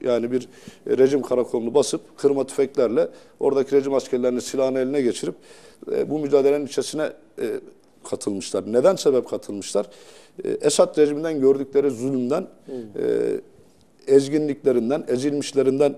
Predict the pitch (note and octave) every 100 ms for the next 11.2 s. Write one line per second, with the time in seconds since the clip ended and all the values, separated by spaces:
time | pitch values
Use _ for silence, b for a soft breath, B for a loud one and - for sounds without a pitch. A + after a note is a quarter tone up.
0 | - A2+ A2+ A2 C3 D#3 - C#3 C3 C3+
1 | B2 A#2+ - D3 B2+ C#3 C3 G2+ - F2+
2 | - B2 G3 F#3+ D#3 D3+ E3+ F3+ F3+ -
3 | G3 E3+ D#3 E3+ D#3+ E3 F#3 F3+ F#3 -
4 | G3+ E3+ C#3+ C#3+ B2+ D3 - C3 E3 E3+
5 | E3 F#3+ F3 D#3+ - C3 A2+ A#2 G#2 -
6 | G#3 F3+ D3+ A#2+ A2+ - D3+ D#3 D3 D#3+
7 | D#3 D3+ - - D3+ D3 - - - C#3
8 | D#3+ D3+ B2 F#3 - B2+ G#3 - F3+ D3
9 | B2 C#3 B2+ E3+ - - D#3 C#3+ D3 C3
10 | - B2+ - - C#3 A#2+ A#2 A#2 A2+ C3+
11 | C3+